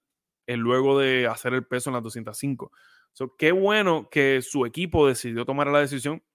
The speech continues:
de llevarlo a las doscientas cinco libras. Él,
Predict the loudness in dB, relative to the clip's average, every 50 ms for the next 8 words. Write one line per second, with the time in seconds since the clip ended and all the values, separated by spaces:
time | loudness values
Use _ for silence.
0 | _ _ -14 -10 -10 -10 -8 -8 -8 -6 -4 0 2 2 2 2 0 -2 -4 -2
1 | -4 -4 -4 -4 -2 -2 0 2 2 2 0 -2 _ _ _ -20 -20 _ _ _
2 | _ _ _ _ _ _ _ _ _ _ _ _ _ _ _ _ _ _ _ _
3 | _ _ _ _ _ _ _ _ _ _ _ _ _ _ _ _ _ _ _ _
4 | _ _ _ _ _ _ _ _ _ _ _ _ _ _ 0 2 2 2 0 -2
5 | -6 -14 _